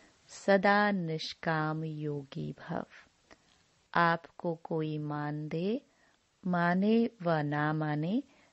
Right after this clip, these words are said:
लेकिन आप उसको मीठा भाई, मीठी बहन मानते हुए सदा सावधान में रहे, स्नेही दृष्टि से, स्नेह की वृत्ति से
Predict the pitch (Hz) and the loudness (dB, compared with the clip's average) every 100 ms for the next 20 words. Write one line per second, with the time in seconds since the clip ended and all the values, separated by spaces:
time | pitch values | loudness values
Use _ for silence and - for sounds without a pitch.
0 | _ 190 170 160 _ - 190 254 _ _ | _ -2 -2 -2 _ 0 0 0 _ _
1 | _ _ _ 185 180 185 - _ 170 - | _ _ _ 2 4 2 -4 _ -10 -10
2 | - - 160 170 190 160 156 - - 156 | -18 -4 -2 0 -2 -4 -8 -14 -4 -4
3 | 151 151 165 160 214 247 _ _ _ - | -4 -6 -2 0 0 -2 _ _ _ -6
4 | 170 165 - - 190 165 165 160 175 175 | -4 -4 -6 -2 -2 2 2 2 0 0
5 | 165 156 147 143 151 - 160 151 151 151 | -2 -2 -2 -4 -6 -4 -4 -2 -2 0
6 | 185 262 - - - _ - - 196 180 | 2 2 -2 -20 -20 _ -20 2 4 6
7 | 196 202 208 - - 160 151 147 - 160 | 4 4 0 -8 -2 0 0 -4 -6 -2
8 | 151 151 151 147 151 165 170 208 - _ | -2 -2 -2 -4 -4 -6 -2 -2 -4 _
9 | _ _ _ _ _ - - - 180 170 | _ _ _ _ _ -18 -18 -2 0 2
10 | 170 165 156 202 226 233 - 170 156 - | 0 -2 2 2 4 2 0 0 0 -4
11 | _ 156 151 - 180 208 262 _ - _ | _ -4 -4 -4 -2 0 -2 _ -20 _
12 | _ - - - 175 170 170 170 - 208 | _ -20 -8 0 2 4 2 -2 0 4
13 | 220 220 214 160 165 _ _ 151 147 - | 4 4 0 -2 -2 _ _ -4 -4 -2
14 | 185 214 | 2 2